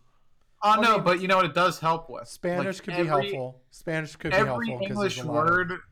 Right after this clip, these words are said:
Speaker 1: for the, like, a bunch of English words, a bunch of Latin bases. I know shit, like, something with mal, that means it's bad. Like, malware, malicious, malignant.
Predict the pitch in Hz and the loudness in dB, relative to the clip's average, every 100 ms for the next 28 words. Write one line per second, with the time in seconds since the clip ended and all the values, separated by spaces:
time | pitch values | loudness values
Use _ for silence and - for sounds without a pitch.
0 | _ 175 165 160 - 160 147 135 127 156 | _ -10 -10 -12 -8 -6 -4 -6 -2 -2
1 | 160 170 170 - 175 175 151 - - 131 | -2 -8 -8 -6 -4 -4 -6 -18 -16 -8
2 | 139 151 165 143 143 147 135 135 131 127 | -4 -4 0 0 -2 -4 -6 -6 -4 -4
3 | 135 139 139 135 147 135 135 131 - 156 | -2 -2 -6 -4 -6 -4 -4 -6 -4 -4
4 | 135 143 123 131 135 143 139 135 143 131 | -2 -6 -2 2 4 4 2 0 -4 -8
5 | 135 - 131 120 123 123 131 135 143 139 | -10 -4 0 0 -2 -4 2 4 6 4
6 | 131 131 131 135 - 135 131 135 127 131 | 0 0 -2 -4 -4 -6 -6 -4 -4 -4
7 | 131 135 | -4 -8